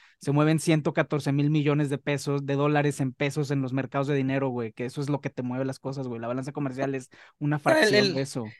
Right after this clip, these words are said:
Speaker 2: el ochenta por ciento de las, de las, de las trades en pesos ni siquiera pasan por México.
Speaker 1: Sí, ni siquiera pasan por México, ajá.
Speaker 2: O sea, es un tema general, porque además el mercado emergente se ha estado apreciando, el, el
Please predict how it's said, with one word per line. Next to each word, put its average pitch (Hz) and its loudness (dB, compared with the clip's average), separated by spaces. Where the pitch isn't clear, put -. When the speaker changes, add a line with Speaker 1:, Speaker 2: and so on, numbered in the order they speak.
Speaker 2:
el 175 8
ochenta 233 6
por 202 2
ciento 180 2
de 151 4
las, 127 0
de 123 -2
las, 120 0
de 120 2
las 117 6
trades 147 6
en 117 0
pesos 147 4
ni 131 0
siquiera 113 2
pasan 127 2
por 95 -4
México. - -6
Speaker 1:
Sí, 247 6
ni 180 4
siquiera 185 6
pasan 185 4
por 139 -2
México, 143 -4
ajá. 120 -8
Speaker 2:
O 117 -6
sea, 131 6
es 139 4
un 170 4
tema 135 6
general, 220 8
porque 185 6
además 196 8
el 254 2
mercado 170 2
emergente 202 0
se 202 -2
ha - -2
estado 208 2
apreciando, 180 2
el, 104 0
el 92 -4